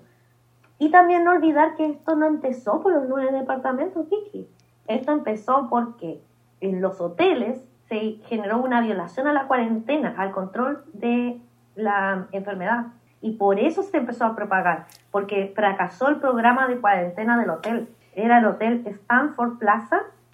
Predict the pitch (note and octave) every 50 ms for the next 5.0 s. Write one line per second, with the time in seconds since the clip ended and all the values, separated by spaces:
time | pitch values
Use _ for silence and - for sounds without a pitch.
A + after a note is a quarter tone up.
0 | _ _ _ - A3 G#3+ G#3+ G#3+ A3 A3+ A#3 A#3+ A#3 A#3 A#3 A3 G#3+ G3 G3 A#3
1 | D4+ E4 E4 - G3+ F#3+ F#3 - G3+ B3+ E4+ - - _ _ _ _ _ _ _
2 | _ _ _ _ _ _ - B3+ C4 C4+ C#4+ D4 D4+ D4+ D4 - - B3 B3 B3
3 | B3 B3 A#3+ A#3 A3 A3+ A3 A#3 A#3+ B3 B3+ C4 C4 C4 - - _ _ _ _
4 | _ _ _ _ - G#3+ A3+ A#3+ B3+ C4 C4+ B3+ A#3 - - C#4+ D4 D4 D#4